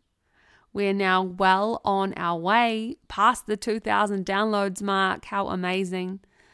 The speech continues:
if this episode has landed with you, and if you can think of one person who would benefit from creating some affirmations in their life, please forward this episode to them. Let them hear it. Let them see what resonates so that they can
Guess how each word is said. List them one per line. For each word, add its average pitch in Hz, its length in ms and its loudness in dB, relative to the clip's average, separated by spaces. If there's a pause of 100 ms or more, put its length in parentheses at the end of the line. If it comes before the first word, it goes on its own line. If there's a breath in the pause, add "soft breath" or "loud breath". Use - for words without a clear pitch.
(540 soft breath)
if 208 60 -6
this 233 200 0
episode 220 440 0
has 202 180 -6
landed 185 260 -2
with 185 200 -10
you, 185 120 0
and 180 120 0
if 180 120 -4
you 196 80 -4
can 233 160 -4
think 214 200 -6
of 180 260 -2
one 185 440 -4
person 175 680 -6 (760)
who 208 120 -2
would 190 180 -6
benefit 190 440 -4
from 185 200 -8
creating 170 440 -6
some 175 160 -12
affirmations 175 640 -8
in 180 120 -6
their 170 120 -6
life, 165 380 -8 (420 loud breath)
please - 800 -4 (600)
forward 247 580 -2 (100)
this 214 200 -4
episode 220 460 -4
to 190 140 -8
them. 165 360 -8 (720 soft breath)
Let 214 220 -4
them 233 180 -2
hear 214 260 -6
it. 185 220 -6 (600)
Let 208 200 -6
them 247 160 -4
see 254 200 -2
what 247 220 -2
resonates 220 540 -2
so 202 120 -8
that 190 180 -6
they 208 180 -4
can 196 340 -6